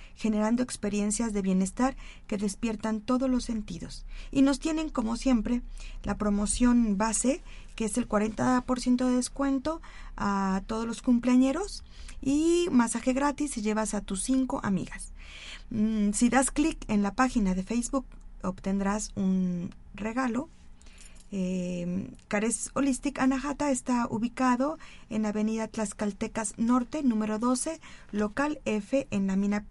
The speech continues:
Mini Plaza, Colonia Reserva Territorial Quetzalcóatl, en Puebla, Puebla. Esto está muy cerquita de el Colegio Humboldt, a una cuadra de la recta Cholula.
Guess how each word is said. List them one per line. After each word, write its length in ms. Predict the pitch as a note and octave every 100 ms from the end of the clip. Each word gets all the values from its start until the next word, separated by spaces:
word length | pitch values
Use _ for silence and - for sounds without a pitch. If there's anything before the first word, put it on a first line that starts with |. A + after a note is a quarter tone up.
| -
Mini 480 | G#3 A3 A#3 B3
Plaza, 520 | B3+ E4+ F#4 - G3+ G3+ - - - -
Colonia 580 | - A#3+ A#3+ A#3 C#4 E4
Reserva 520 | - A3 - A3+ A3+ A#3
Territorial 640 | A3 G3+ F#3+ F#3+ G#3+ A3
Quetzalcóatl, 800 | - F#3 - F#3 F#3+ A#3+ C#4+ - - - -
en 200 | A#3+ G#3
Puebla, 420 | G#3 F#3+ F#3+ F#3
Puebla. 360 | D#3 - - - - - -
Esto 540 | - E4+ D4+ - C4 -
está 640 | G#3+ - A#3 A#3 A#3+ B3+ - -
muy 320 | A3+ C4 C4
cerquita 720 | C#4 C4+ - G#3 F#3+ G3 A3+ B3 - - - - - -
de 720 | G3+ G3+ G#3 G3+ G#3 A3 -
el 180 | G3 G3
Colegio 400 | G#3 G#3 G#3 B3
Humboldt, 480 | B3 A#3 A#3+ E4 G4 - - - -
a 220 | - G3+
una 240 | G#3+ A3 A3+
cuadra 580 | A#3+ A#3 A3+ B3 C4
de 160 | A#3+ G3+
la 140 | G3
recta 360 | G3 F#3+ - G#3
Cholula. 460 | G#3 C#4 C#4 A3